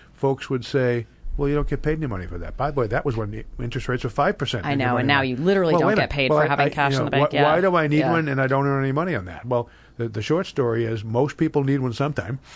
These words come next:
Speaker 1: Okay, uh, and, uh, by the way, you never earned any money on it, and that's not the point. That, that's not your investment money.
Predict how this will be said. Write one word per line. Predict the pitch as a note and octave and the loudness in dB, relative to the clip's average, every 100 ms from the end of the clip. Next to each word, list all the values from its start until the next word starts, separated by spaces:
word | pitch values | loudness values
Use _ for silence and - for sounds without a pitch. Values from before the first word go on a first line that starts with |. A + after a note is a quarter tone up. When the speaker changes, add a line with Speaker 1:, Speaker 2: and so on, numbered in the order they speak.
| - - - - | -18 -18 -12 -6
Speaker 1:
Okay, | A#2 D3 B2+ C3 | -2 2 2 2
uh, | B2+ B2 A#2 - | 0 -2 -4 -2
and, | C#3 C3 B2+ B2 A#2 | -2 0 -2 -2 -4
uh, | A#2 A2+ G#2+ G#2+ - - - - | -4 -6 -6 -8 -10 -20 -14 -4
by | C3+ | 0
the | C3 | 2
way, | C3+ C3 | 2 0
you | C3 B2+ | 0 2
never | C#3+ F3 D#3 | 2 4 4
earned | C#3 C3 | 2 2
any | B2+ B2 | 2 0
money | B2 B2 | 0 0
on | A#2+ B2 | 0 0
it, | B2 | -2
and | A#2 | -2
that's | B2+ B2 | -2 -2
not | B2 A#2 | -4 -4
the | A2+ | -6
point. | - A3 G3+ | -6 -6 0
That, | D#3+ - | 0 0
that's | F3 - | -2 -2
not | F#3+ - | -4 -2
your | C#3+ B2 | -2 -2
investment | A#2+ C3+ D#3+ - G#2+ | 0 -2 -2 -6 -8
money. | G2 E2+ | -8 -10